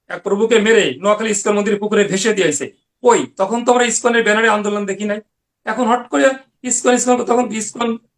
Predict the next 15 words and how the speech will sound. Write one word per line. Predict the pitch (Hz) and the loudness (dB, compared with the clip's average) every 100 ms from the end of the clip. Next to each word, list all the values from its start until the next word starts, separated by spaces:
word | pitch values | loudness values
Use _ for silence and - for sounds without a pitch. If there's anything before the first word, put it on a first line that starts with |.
| _ - | _ -6
তখন | 233 240 | -2 0
শহীদ, | 202 214 | 0 -2
শহীদ | - 208 196 | 2 0 0
শাহবাগে | - 196 214 226 240 277 - _ _ - | 2 2 4 4 4 4 0 _ _ -8
তার | 196 | -2
প্রতিবাদ | 208 214 214 208 | -2 0 0 0
জানাইছে, | 214 214 240 | -2 2 2
রাস্তা | 233 180 - | 2 -2 -4
অবরোধ | 208 220 | -2 -2
করে | 214 247 - | 2 0 2
চলে | 214 165 | 0 0
আসছে, | 143 - 110 - _ _ | -2 -6 -16 -18 _ _
তারা | 185 196 | -4 -2
এটা | 220 226 | 2 2
নিয়ে | 226 254 | 4 2